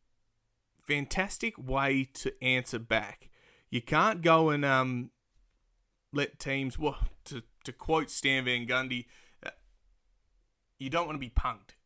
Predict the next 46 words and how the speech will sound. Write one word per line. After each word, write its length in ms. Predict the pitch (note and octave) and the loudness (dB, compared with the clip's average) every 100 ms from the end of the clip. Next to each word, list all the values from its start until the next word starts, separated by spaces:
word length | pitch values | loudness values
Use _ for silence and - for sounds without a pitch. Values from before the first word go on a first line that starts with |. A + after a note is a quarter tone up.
| _ - | _ -4
And 380 | B2+ B2+ B2+ | -2 -2 -4
that's 260 | A#2+ E3+ - | -6 -6 -6
what's 140 | D3+ | -6
happened 480 | - D3 C#3+ C3 A#2+ - | 0 0 0 -6 -10 -16
twice 420 | - D3+ G3 - | -4 0 0 0
now 140 | C#3+ C3 | -4 -2
by 140 | C3 | -4
the 80 | C3 | -4
Minnesota 440 | B2+ B2 B2+ A#2+ | -6 -6 -6 -6
Timberwolves. 600 | A#2+ B2+ B2 B2 D3 E3 | -6 -8 -6 -8 -8 -10
At 80 | - | -8
least 200 | C#3+ - | -6 -4
they 60 | B2+ | -6
had 180 | A#2+ | -6
Karl 240 | - B2+ B2 | -6 -6 -6
Anthony 320 | A#2 - A2+ | -8 -12 -10
Towns 340 | - B2 B2 | -2 0 -2
this 160 | B2 - | -6 -10
time. 320 | C#3 B2 B2 - _ _ - | -4 -2 -2 -6 _ _ -8
Last 280 | A#2 C#3+ - | -4 -2 -2
time 160 | B2+ | -4
they 80 | A#2+ | -4
were 60 | A2+ | -10
just, 200 | A#2 - | -10 -12
like, 140 | A2+ | -12
a 60 | A2+ | -4
ragtag 720 | B2 B2+ B2 - A#2+ A#2 A#2 | -2 0 -2 -4 -4 -6 -6
bunch 320 | B2 B2 - | -6 -6 -10
of 200 | G#2+ - - _ _ - | -12 -14 -18 _ _ -2
random 340 | C#3 D3 C3+ | 2 2 0
assortment 580 | A#2+ - D3+ D3+ C3 A#2+ | -2 0 0 0 -4 -4
of, 140 | A2+ | -2
um, 420 | A#2 A#2 A2+ A2+ - - - - - - _ _ _ - | -2 -2 -4 -10 -16 -20 -20 -20 -20 -20 _ _ _ -4
players 420 | C#3 C#3 C3+ B2+ | 0 0 0 -2
that 160 | F#2+ - | -8 -10
are 100 | B2+ | -4
always 200 | C3 C3 | 0 0
on 100 | B2 | -2
the 40 | A#2 | -4
free 280 | - C3+ A#2+ | 2 4 6
agent 340 | C3+ B2+ - | 4 2 -6
wire 420 | A#2 A#2+ A#2+ A#2 | -8 -6 -6 -6
on 120 | A2+ | -8
two 260 | A2+ D3 D3+ | -2 2 2
K. 380 | - A#2 A2 A2 - - _ | 4 2 0 -4 -16 -20 _
Um, 500 | - B2 B2+ B2 A#2+ | 4 6 8 4 0